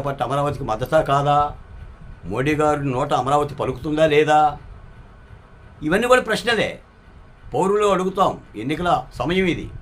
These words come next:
ఈ రోజున ఎన్నికలు జరుగుతున్నాయి. రాష్ట్ర ప్రజలను తీర్పు అడుగుతున్నారు. రాష్ట్రంలో జరిగిన అత్యాచారాల మీద, అమరావతి మీద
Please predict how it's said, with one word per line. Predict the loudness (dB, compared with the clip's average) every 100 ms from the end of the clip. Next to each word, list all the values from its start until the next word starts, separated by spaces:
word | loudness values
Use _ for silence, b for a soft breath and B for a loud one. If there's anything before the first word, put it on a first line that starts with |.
| -18 -16 -10
ఈ |
రోజున | -4 -2 -2
ఎన్నికలు | -2 -2 0
జరుగుతున్నాయి. | -2 -2 -4 -4 -8 B B -4
రాష్ట్ర | -4 -2 -4
ప్రజలను | -2 -4 -2
తీర్పు | -4 -2
అడుగుతున్నారు. | -4 -2 0 0 0 -6 B B -4
రాష్ట్రంలో | -4 -2 -2 -2
జరిగిన | -2 -4
అత్యాచారాల | -2 -2 0 0 2 2 0
మీద, | 0 0
అమరావతి | 0 0 0 0
మీద | -4